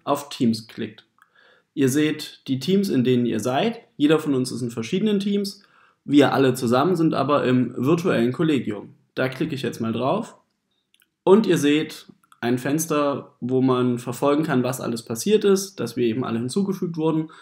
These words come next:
und in dem man chatten kann. Hier unten kann man etwas schreiben und dann können alle, die in diesem Team sind, also in dem Fall alle Kolleginnen und Kollegen, können das dann lesen. Außerdem gibt es hier Kanäle,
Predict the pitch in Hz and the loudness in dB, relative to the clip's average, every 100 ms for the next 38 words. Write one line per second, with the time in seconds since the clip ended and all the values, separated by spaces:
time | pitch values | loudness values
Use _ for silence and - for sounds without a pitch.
0 | - _ 180 190 156 135 147 160 120 - | -20 _ 4 6 6 4 2 -2 -4 -6
1 | - - 113 127 151 170 135 131 131 131 | -8 -8 -8 -4 -2 -2 -4 -2 -2 -2
2 | - _ _ - 110 110 - 135 156 175 | -8 _ _ -12 -6 -4 -2 0 2 2
3 | 143 123 123 127 123 - 147 180 165 127 | 0 -2 -2 -2 -2 0 0 2 0 0
4 | 113 120 117 165 170 165 170 170 123 120 | -2 -4 -4 2 2 4 2 0 -2 -2
5 | 117 127 127 123 - 147 147 131 131 123 | 0 -2 -2 -6 -4 -4 -2 -2 -2 -2
6 | 120 117 - 123 139 151 147 - _ - | -6 -6 -4 -2 -2 -4 -8 -18 _ 0
7 | 117 123 131 143 127 120 107 - _ _ | 2 2 0 0 2 0 -2 -12 _ _
8 | _ _ _ _ - - - _ _ _ | _ _ _ _ -20 -20 -20 _ _ _
9 | _ _ 131 165 202 214 226 190 175 147 | _ _ 4 6 6 4 4 2 -2 -6
10 | - 160 147 131 135 131 117 113 135 190 | 0 2 2 0 -4 0 4 4 4 2
11 | 233 | 0